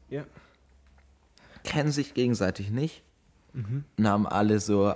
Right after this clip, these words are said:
Speaker 2: Alias. Einer ist Mister Pink, einer ist Mister Orange, einer ist Mister Black, Mister White.
Speaker 1: Ja.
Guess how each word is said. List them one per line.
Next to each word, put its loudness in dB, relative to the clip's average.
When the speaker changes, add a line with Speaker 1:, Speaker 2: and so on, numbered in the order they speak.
Speaker 2:
Alias. 0
Einer 0
ist -6
Mister -4
Pink, -4
einer -4
ist -10
Mister -8
Orange, 0
einer -12
ist -14
Mister -6
Black, -2
Mister -12
White. -8
Speaker 1:
Ja. -4